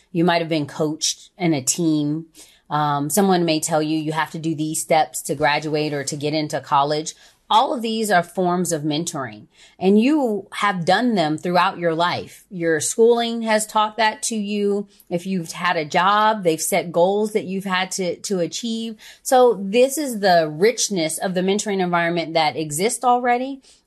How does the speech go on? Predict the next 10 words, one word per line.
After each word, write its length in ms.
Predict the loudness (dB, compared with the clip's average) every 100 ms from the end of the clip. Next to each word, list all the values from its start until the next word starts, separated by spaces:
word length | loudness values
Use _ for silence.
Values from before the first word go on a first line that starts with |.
| 0
and 160 | 0
can 160 | 0 0
directly 480 | 2 2 -2 -2 -4
apply 420 | -2 0 0 0
to 140 | -4
your 160 | -6 -4
success 580 | -6 -6 -2 -2 -2 -8 -16 -8 -4
at 160 | -2
the 80 | 0
university. 800 | 0 0 0 0 0 -6 -12 -14